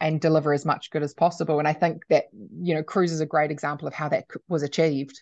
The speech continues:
We welcomed them back, I think it was about two weeks after the initial impact, and that's just been so well received. The businesses have all reported that they have been really enjoying having cruise visitors back in the region. And then also some really positive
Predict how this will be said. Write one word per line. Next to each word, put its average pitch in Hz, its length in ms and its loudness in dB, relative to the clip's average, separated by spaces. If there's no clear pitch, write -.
We 175 80 -2
welcomed 165 400 0
them 165 160 0
back, - 320 -2
I 175 40 -18
think 165 180 -6
it - 20 -6
was 156 140 -4
about 156 160 0
two 220 160 2
weeks 262 300 0
after 190 560 0
the 185 80 4
initial 180 460 0
impact, 196 500 -2
and 175 140 -2
that's - 260 -4
just - 180 -10
been 156 120 -2
so 160 260 4
well 143 160 6
received. 143 540 -2
The 147 180 0
businesses 170 420 2
have 156 100 -2
all 180 180 2
reported 165 560 0
that 139 140 -2
they 139 160 -2
have 151 320 -2
been 151 300 2
really 180 560 6
enjoying 151 480 4
having 160 300 0
cruise 262 320 -2
visitors 190 480 0
back 208 400 0
in 190 240 0
the 185 100 0
region. 175 640 0
And 247 160 4
then 269 100 6
also 285 220 2
some 262 160 0
really 220 240 4
positive 190 580 0